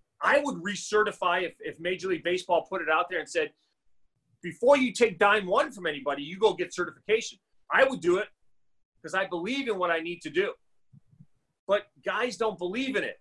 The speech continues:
If you ask a major leaguer, and I've had plenty of major league guys come to me and say, "Hey, Bill, I would love to coach with you at your academy." And I say, "Well, let's get you certified."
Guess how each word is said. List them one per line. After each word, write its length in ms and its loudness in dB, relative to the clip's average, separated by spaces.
If 160 -8
you 160 4
ask 240 4
a 40 4
major 360 4
leaguer, 300 2
and 80 0
I've 160 0
had 240 0
plenty 260 -2
of 120 -6
major 300 -4
league 180 0
guys 320 2
come 220 -4
to 60 -6
me 100 -6
and 80 -8
say, 160 -2
"Hey, 120 0
Bill, 240 2
I 80 4
would 140 2
love 400 0
to 80 -4
coach 340 2
with 140 -6
you 140 -2
at 60 0
your 160 -4
academy." 460 0
And 100 -8
I 80 -4
say, 320 -4
"Well, 140 -2
let's 180 2
get 220 -6
you 60 -8
certified." 640 0